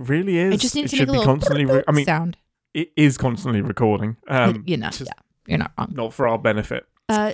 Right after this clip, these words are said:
Speaker 2: this is a P S A to, uh, delete your Temu app immediately. <laughs>
Speaker 1: Yeah, no kidding. For real. Oh my goodness.
Speaker 2: But anyways,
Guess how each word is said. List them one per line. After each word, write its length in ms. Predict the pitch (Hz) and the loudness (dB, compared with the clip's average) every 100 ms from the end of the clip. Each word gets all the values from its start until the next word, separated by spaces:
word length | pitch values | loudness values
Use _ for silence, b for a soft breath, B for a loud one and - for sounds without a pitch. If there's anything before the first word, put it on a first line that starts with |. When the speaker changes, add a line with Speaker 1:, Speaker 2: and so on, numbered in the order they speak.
| - | -6
Speaker 2:
this 280 | 220 285 294 | -4 -2 -2
is 160 | 208 | 0
a 180 | 165 147 | 0 -2
P 240 | - 220 196 | -4 -2 -2
S 220 | 143 202 | -2 -2
A 240 | 202 147 | -2 -2
to, 440 | - - 139 131 131 | -4 -4 -2 0 -2
uh, 140 | - - | -4 -2
delete 300 | 160 180 - | 0 0 -2
your 160 | 151 | -4
Temu 640 | 135 - 208 220 254 277 294 | -4 -4 -2 0 0 -2 -2
app 360 | 277 294 339 - | -2 -2 -4 -2
immediately. 840 | 190 170 160 151 - - - - 123 | 0 0 0 -4 -6 -4 0 2 0
<laughs> 320 | - - 131 | -2 -6 -2
Speaker 1:
Yeah, 460 | 143 131 120 117 127 | 2 2 2 0 -4
no 600 | 139 139 143 139 139 135 - | -4 0 2 2 2 -2 -10
kidding. 680 | - 135 123 110 98 98 98 | -2 0 2 2 0 -4 -10
For 600 | - - 123 117 110 107 - | -14 -6 0 2 2 0 -2
real. 600 | 104 98 98 95 92 92 | -4 -2 0 -2 -4 -8
Oh 160 | 110 113 | -6 -6
my 160 | 101 95 | -6 -4
goodness. 360 | 98 98 95 | -6 -6 -4
Speaker 2:
But 100 | 254 | -2
anyways, 540 | 285 320 170 170 185 | -2 -2 -2 -4 -6